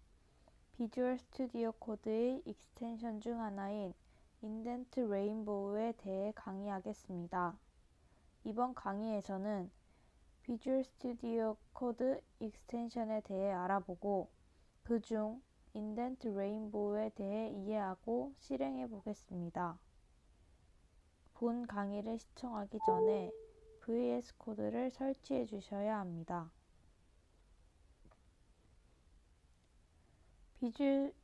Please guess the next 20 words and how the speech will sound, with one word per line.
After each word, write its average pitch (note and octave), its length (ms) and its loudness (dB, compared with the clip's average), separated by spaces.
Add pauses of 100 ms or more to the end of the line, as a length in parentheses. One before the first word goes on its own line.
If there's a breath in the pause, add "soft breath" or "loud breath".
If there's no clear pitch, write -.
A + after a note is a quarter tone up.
(420)
스튜디오 A#3+ 560 0
코드 A#3 380 -2
익스텐션은 A3 800 -2
무엇일까요? F#3+ 920 0 (1080 soft breath)
소스 C#4+ 440 0
코드 C#4 280 0
편집기인 B3+ 960 -4
비주얼 A#3 460 -2
스튜디오 A3 540 -4
코드에서 G3+ 840 -2 (460 soft breath)
개발 A#3 320 0
편의를 A#3+ 600 -2
위해 F#3+ 420 0 (420 soft breath)
기능을 A#3 500 -2
확장해 B3+ 800 0
새로운 C4+ 560 4
기능을 A3 500 -2
추가하는 A#3 760 0
역할을 G3+ 460 -4
합니다. F3 540 -2